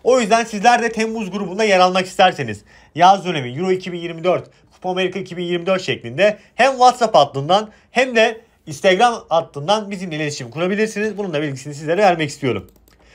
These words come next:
Skor yarışmalarımız vardı. Daha önce yapmış olduklarımız da var ama önce maç skor yarışmalarından bahsedeyim. İki adet maç skor yarışmamız var. Yirmi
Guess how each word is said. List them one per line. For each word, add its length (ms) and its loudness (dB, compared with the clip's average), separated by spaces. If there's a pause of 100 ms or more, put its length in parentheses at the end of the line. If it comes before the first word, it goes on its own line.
(160)
Skor 320 0
yarışmalarımız 640 2
vardı. 480 2 (360)
Daha 220 6
önce 160 0
yapmış 300 4
olduklarımız 520 -2
da 100 4
var 100 6
ama 220 0
önce 260 2
maç 300 2
skor 200 -4
yarışmalarından 560 0
bahsedeyim. 420 2
İki 180 4
adet 220 0
maç 160 -2
skor 200 -8
yarışmamız 460 -6
var. 200 4 (500)
Yirmi 680 0